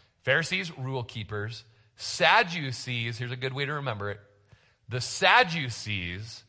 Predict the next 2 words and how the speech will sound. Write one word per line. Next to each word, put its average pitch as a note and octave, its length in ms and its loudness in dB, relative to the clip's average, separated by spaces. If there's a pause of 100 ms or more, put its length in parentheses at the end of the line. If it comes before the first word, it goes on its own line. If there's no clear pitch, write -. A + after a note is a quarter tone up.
(580)
were G#2+ 580 0 (920)
sad G#2+ 600 2